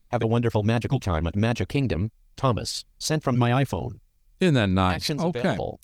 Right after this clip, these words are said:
Speaker 2: So we have several options we can do here. The first question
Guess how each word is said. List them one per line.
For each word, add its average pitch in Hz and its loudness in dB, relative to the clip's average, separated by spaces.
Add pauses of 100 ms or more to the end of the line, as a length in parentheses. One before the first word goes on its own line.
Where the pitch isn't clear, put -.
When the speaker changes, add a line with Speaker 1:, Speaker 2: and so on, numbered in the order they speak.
(460)
Speaker 2:
So - 0
we 190 2
have 170 0
several 190 0
options 151 0
we 143 2
can 139 0
do 139 4
here. 95 2
The - -2
first - -2 (180)
question 143 0